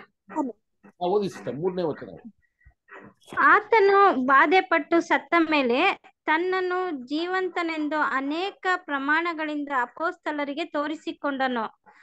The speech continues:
Speaker 2: ನಲವತ್ತು ದಿವಸಗಳ ತನಕ ಅವರಿಗೆ ಕಾಣಿಸಿಕೊಳ್ಳುತ್ತಾ ದೇವರ ರಾಜ್ಯದ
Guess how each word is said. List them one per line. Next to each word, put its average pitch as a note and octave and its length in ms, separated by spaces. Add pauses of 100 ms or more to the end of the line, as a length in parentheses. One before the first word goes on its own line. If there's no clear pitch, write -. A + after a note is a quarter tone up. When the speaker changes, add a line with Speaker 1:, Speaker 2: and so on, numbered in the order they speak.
(240)
Speaker 2:
ನಲವತ್ತು E4+ 640
ದಿವಸಗಳ F4 580
ತನಕ D4 500 (180)
ಅವರಿಗೆ D4+ 420
ಕಾಣಿಸಿಕೊಳ್ಳುತ್ತಾ D4+ 1040
ದೇವರ C#4+ 500
ರಾಜ್ಯದ C#4+ 400